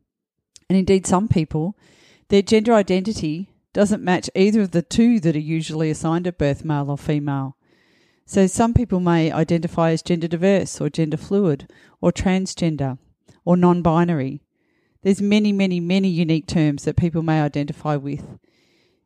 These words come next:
And that's part of human sexuality diversity.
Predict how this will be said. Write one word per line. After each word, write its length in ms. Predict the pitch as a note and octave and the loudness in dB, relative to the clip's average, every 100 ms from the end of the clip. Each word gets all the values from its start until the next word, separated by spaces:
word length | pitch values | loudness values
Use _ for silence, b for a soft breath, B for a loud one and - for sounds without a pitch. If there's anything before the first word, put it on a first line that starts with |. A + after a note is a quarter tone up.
| _ _ | _ _
And 360 | F#3+ G3 G3+ F3 _ _ _ - | 2 4 0 -6 _ _ _ 0
that's 200 | A#3+ - | 0 2
part 200 | G3 E3+ | 0 0
of 100 | D#3+ | -2
human 260 | D#3+ D#3+ | -4 -4
sexuality 760 | D3+ D#3 - D#3 D#3 D#3 D#3 D#3+ | -4 -8 -4 -2 0 0 -2 -2
diversity. 760 | D#3 C#3+ D3+ - D3+ C#3+ D3 | -2 0 -2 -2 -6 -6 -10